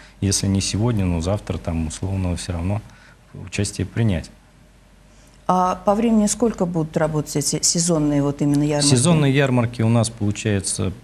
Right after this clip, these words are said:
Speaker 1: э, на Д К «Октябре» уже открылась,
Speaker 2: Мгм.
Speaker 1: в эти выходные открываем на Алабино,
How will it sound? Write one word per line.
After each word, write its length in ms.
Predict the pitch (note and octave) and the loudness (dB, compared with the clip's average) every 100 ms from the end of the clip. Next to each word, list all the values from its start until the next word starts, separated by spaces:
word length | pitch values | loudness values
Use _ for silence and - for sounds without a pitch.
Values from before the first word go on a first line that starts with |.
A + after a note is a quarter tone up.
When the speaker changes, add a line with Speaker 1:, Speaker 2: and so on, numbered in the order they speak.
| - - | -10 -2
Speaker 1:
э, 280 | G2+ G2 | 0 2
на 180 | F#2+ G2 | 2 2
Д 80 | F#2+ | 0
К 160 | - G2 | 0 -2
«Октябре» 420 | F2+ G2 F#2+ F#2+ | -2 -4 -2 0
уже 280 | F#2 F#2 D3+ | 0 2 0
открылась, 560 | D#3+ - C#3 C3 C3 - - F#3 F3+ | 0 -2 0 0 -4 -10 -14 -14 -6
Speaker 2:
Мгм. 80 | G#2 | 0
Speaker 1:
в 40 | G2 | 0
эти 220 | G2+ - | 0 0
выходные 480 | F#2 - F#2 G2 F#2+ | -2 0 2 2 2
открываем 520 | E2+ F#2+ F#2 F#2 F2+ | 0 -2 0 0 0
на 140 | F2+ F#2+ | 0 0
Алабино, 540 | B2+ D3+ C#3 C3 | 2 2 0 0